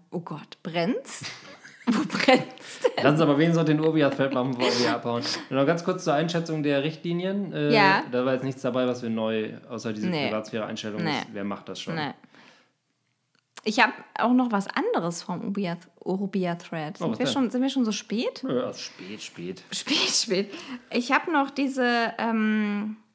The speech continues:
Speaker 1: ich weiß nicht, ob du das mitgekriegt hast, diese Kampagne von dieser Toya mit Wilson González Ochsenknecht.
Speaker 2: Ja.
Speaker 1: Die nannte sich Dein Kind auch nicht.
Speaker 2: Mhm.
Speaker 1: Und da haben die so, ähm,
Speaker 2: So Sachen auf dem Töpfchen nachgestellt und so.
Speaker 1: Genau,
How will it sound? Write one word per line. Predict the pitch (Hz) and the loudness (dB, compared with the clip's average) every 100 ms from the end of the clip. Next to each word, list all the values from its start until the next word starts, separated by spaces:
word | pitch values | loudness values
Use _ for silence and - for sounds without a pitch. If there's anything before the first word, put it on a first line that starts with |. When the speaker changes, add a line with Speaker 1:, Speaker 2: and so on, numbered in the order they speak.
| - - | -20 -14
Speaker 1:
ich | 220 | -2
weiß | 226 277 | 0 0
nicht, | 226 | -2
ob | |
du | - | -2
das | 233 | 0
mitgekriegt | 254 269 262 240 240 | 0 -2 -6 -8 -8
hast, | 220 | -6
diese | 226 214 | -4 -4
Kampagne | 202 208 196 220 247 277 | -4 -6 -4 -2 0 0
von | 277 226 | 0 0
dieser | 214 202 196 196 | 0 0 -2 -2
Toya | - 220 254 262 302 | -4 0 0 0 0
mit | 277 220 - - 190 | 0 -2 -8 -12 -4
Wilson | 226 233 247 | -4 -2 -2
González | 214 196 - 196 196 - | 0 -2 -4 -4 -4 -8
Ochsenknecht. | - - 277 277 302 339 392 - _ _ _ _ _ _ | -16 -6 -4 -4 -6 -8 -8 -16 _ _ _ _ _ _
Speaker 2:
Ja. | 127 120 131 | 0 2 2
Speaker 1:
Die | 165 | 0
nannte | 226 220 233 | 2 2 2
sich | 233 226 | -2 0
Dein | 190 202 247 | 2 2 0
Kind | 254 240 - | 0 -2 -2
auch | 165 - | -4 -2
nicht. | 302 381 480 - | -4 -4 -6 -4
Speaker 2:
Mhm. | 135 123 170 233 - - _ | -2 -2 -4 -6 -12 -20 _
Speaker 1:
Und | 202 202 | -4 2
da | 202 | 4
haben | 285 302 | 4 2
die | 285 | 0
so, | 269 254 240 240 240 240 | 0 0 0 0 -2 -4
ähm, | - 220 220 214 214 220 226 240 - _ | -4 -2 0 0 0 -2 -4 -8 -14 _
Speaker 2:
So | - 120 | -8 -4
Sachen | 113 120 123 | 0 0 0
auf | 107 | 0
dem | 107 | -2
Töpfchen | - 113 113 98 | -4 -6 -4 -6
nachgestellt | 92 95 - 95 | -6 -8 -8 -8
und | 92 381 | -4 -2
so. | |
Speaker 1:
Genau, | 392 | 2